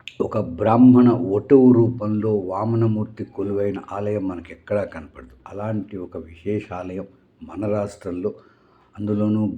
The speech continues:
గుంటూరు జిల్లాలో, గుంటూరు నుంచి నంది వెలుగు వెళ్ళే దారిలో ఉన్న ఆఫ్పేట అనే ఊరిలో ఉంది. కొన్ని వేల సంవత్సరాల నాటి రూపం కింద చెప్పవచ్చు. ఎందుకంటే ఈ, ఈ విగ్రహం ఎవరు చెక్కారు,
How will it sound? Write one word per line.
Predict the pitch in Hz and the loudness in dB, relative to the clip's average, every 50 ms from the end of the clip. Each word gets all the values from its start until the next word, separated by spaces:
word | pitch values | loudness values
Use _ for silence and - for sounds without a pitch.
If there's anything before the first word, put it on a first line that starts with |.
| - 101 | -6 -4
గుంటూరు | 107 117 110 117 139 135 127 - | -4 -4 -2 2 2 2 2 2
జిల్లాలో, | 101 101 87 82 82 78 76 76 - - - - _ _ _ _ _ _ - | 0 -6 -8 -8 -8 -10 -10 -12 -12 -14 -16 -16 _ _ _ _ _ _ -8
గుంటూరు | 107 110 113 110 127 123 117 117 | -6 -6 -4 -2 0 0 0 0
నుంచి | 117 113 107 - 104 98 95 | -2 -4 -4 -6 -8 -12 -10
నంది | 90 95 110 120 117 123 | -8 -6 -4 -2 0 0
వెలుగు | 117 113 110 110 110 107 101 | 2 2 0 0 -2 -4 -4
వెళ్ళే | 95 98 98 98 101 95 92 | -4 -4 -4 -6 -8 -8 -8
దారిలో | 85 - 98 98 95 87 92 92 92 | -6 -6 -6 -6 -6 -6 -6 -6 -6
ఉన్న | 87 85 85 87 87 85 - _ _ - | -6 -6 -8 -8 -10 -12 -16 _ _ -10
ఆఫ్పేట | 92 104 110 - - - - 104 98 92 - - | -6 -6 -6 -6 -8 -8 -4 -2 -2 -2 -4 -6
అనే | 82 - - - - - 92 101 101 - - _ _ _ _ _ _ _ _ _ _ - - | -12 -14 -14 -18 -16 -12 -10 -10 -10 -10 -14 _ _ _ _ _ _ _ _ _ _ -10 -4
ఊరిలో | 110 113 113 104 98 87 78 | -2 0 0 0 -2 -4 -6
ఉంది. | 73 69 64 62 62 - _ _ _ _ _ _ _ _ _ _ _ _ _ _ _ _ _ _ _ _ - | -8 -10 -12 -14 -14 -16 _ _ _ _ _ _ _ _ _ _ _ _ _ _ _ _ _ _ _ _ -6
కొన్ని | - 117 123 123 120 107 | -4 0 2 2 2 0
వేల | - - 104 110 123 135 143 139 | -2 -4 0 2 4 4 4 4
సంవత్సరాల | 135 - 120 117 113 113 - 117 107 107 107 | 2 2 -2 -2 -2 -2 -2 -2 -2 0 0
నాటి | 107 104 101 - - - - - - _ _ _ _ _ _ - | -2 -4 -4 -6 -8 -10 -10 -12 -16 _ _ _ _ _ _ -6
రూపం | 101 113 - 110 113 107 104 | -4 -4 -2 -2 -2 -4 -2
కింద | 101 104 104 98 | -2 -4 -4 -6
చెప్పవచ్చు. | 95 - 90 82 - - 73 64 64 - - _ _ - - | -6 -6 -8 -10 -10 -12 -14 -14 -14 -14 -16 _ _ -14 -12
ఎందుకంటే | 92 101 - 123 110 104 - 107 95 - - - _ _ _ _ _ _ _ _ _ - | -8 -6 -4 -2 -2 -2 -2 -4 -4 -6 -10 -20 _ _ _ _ _ _ _ _ _ -12
ఈ, | 98 104 101 - - - - - 107 | -10 -8 -8 -8 -10 -12 -12 -10 -6
ఈ | 107 104 | -6 -4
విగ్రహం | 104 101 87 113 107 110 110 107 | -4 -2 -2 0 0 2 0 0
ఎవరు | 101 98 98 107 113 110 - 113 | 0 0 0 -2 -2 -2 -4 -6
చెక్కారు, | 95 - - 104 98 95 90 98 92 | -6 -4 -4 -4 -4 -4 -4 -6 -8